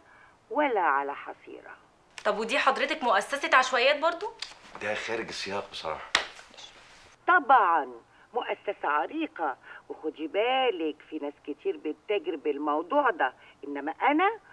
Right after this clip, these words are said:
Speaker 1: في خلال سنتين مش هيبقى
Speaker 3: اقطعي
Speaker 1: فيه
Speaker 3: يعني
Speaker 1: ولا
Speaker 3: كلمة
Speaker 1: عشوائي.
Speaker 3: أخيرة.
Speaker 2: آه، طب كويس، كويس إن يبقى في أكتر من مؤسسة تشتغل على العشوائيات، ولا إيه رأيك يا أستاذ ونيس؟
Speaker 3: الحقيقة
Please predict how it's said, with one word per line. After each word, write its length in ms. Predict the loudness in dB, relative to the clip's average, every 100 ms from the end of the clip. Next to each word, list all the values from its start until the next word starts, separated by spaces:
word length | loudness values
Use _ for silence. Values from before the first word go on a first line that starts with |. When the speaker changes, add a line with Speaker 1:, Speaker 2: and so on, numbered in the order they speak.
| -20 -16
Speaker 1:
في 80 | -14 -10
خلال 280 | -8 -8 -8
سنتين 520 | -10 -8 -8 -6 -2
مش 240 | -2 -4 -12 -18 -16
هيبقى 400 | -12 -10 -12 -12 -6
Speaker 3:
اقطعي 340 | -6 -2 -4
Speaker 1:
فيه 60 | -2
Speaker 3:
يعني 100 | 0
Speaker 1:
ولا 100 | 0
Speaker 3:
كلمة 160 | 4
Speaker 1:
عشوائي. 520 | 6 6 2 -2 -6 -6
Speaker 3:
أخيرة. 100 | -10 -16 -20 -20 -20 -4
Speaker 2:
آه، 180 | -2 0
طب 200 | 2 2 4
كويس، 340 | 6 6 2 -8 -20 -6
كويس 220 | 2 2 2
إن 100 | -2
يبقى 180 | 0
في 180 | 0 2
أكتر 220 | 2 2
من 140 | -2 -2
مؤسسة 420 | -2 -2 -2 -4
تشتغل 400 | -8 0 2 6
على 200 | 6 6
العشوائيات، 680 | 4 0 -2 -2 -4 -8 -20 _ -6
ولا 200 | -2 2
إيه 140 | 2
رأيك 220 | 2 2
يا 40 | -4
أستاذ 260 | -6 -6
ونيس؟ 260 | -6 -6 -12 -20 _ _ _ _ -18 -12 -12 -12 -20 -20 -20 -20 -18 -10
Speaker 3:
الحقيقة 880 | -4 -4 -4 -4 -2 2 4 4